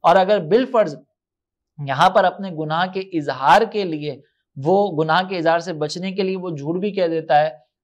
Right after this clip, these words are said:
अ, या कोई और गोलमोल बात कर देता है, तो उस पर फिर बहरहाल कोई गुनाह नहीं होगा। ये सवाल पूछने वाले पर फिर इस पर गुनाह लाजिम होगा क्योंकि इसने बेजा सवाल पूछा। अच्छा, आगे ये जिक्र करते हैं, क्या सवाद आज़म का इतलाक जो चार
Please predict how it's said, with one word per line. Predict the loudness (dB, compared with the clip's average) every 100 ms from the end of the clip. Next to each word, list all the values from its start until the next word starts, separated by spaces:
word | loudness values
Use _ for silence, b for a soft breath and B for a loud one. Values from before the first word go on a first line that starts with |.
| -2
अ, | 0
या | 4 2
कोई | 2 0
और | 2 2 0
गोलमोल | -2 -2 -4 -2
बात | 0 0 -4
कर | -4 -4
देता | -6 -4
है, | -2
तो | -2 -8
उस | -10
पर |
फिर | -8 0
बहरहाल | 2 0 -2
कोई | -6
गुनाह | -4 -2 -2
नहीं | -4
होगा। | -2 0 0 b b -8
ये | -8
सवाल | 2 4 6
पूछने | 4 -4 -6 -2
वाले | 0 0
पर | -2 -2
फिर | -4
इस | -6 -8
पर | -6 -6
गुनाह | -4 -4 -2
लाजिम | -4 -4 -4
होगा | -4 -2
क्योंकि | -4 -4 -6
इसने | -8
बेजा | -6 -4 -4
सवाल | -4 -6 -6
पूछा। | -8 -10 -10 -12 _ b b b b _
अच्छा, | 0 2
आगे | 6 6 6
ये | 0 0
जिक्र | 0 0
करते | 2 0 0
हैं, | -4 -4 -6 _ _ _ _ _ _ _ _ 2
क्या | 6 8 6
सवाद | 2 2 2 2
आज़म | 2 0 -2 -6
का | -6 -8
इतलाक | -6 2 2 2 -4
जो | -10 -8 -8
चार | 0 2 4 2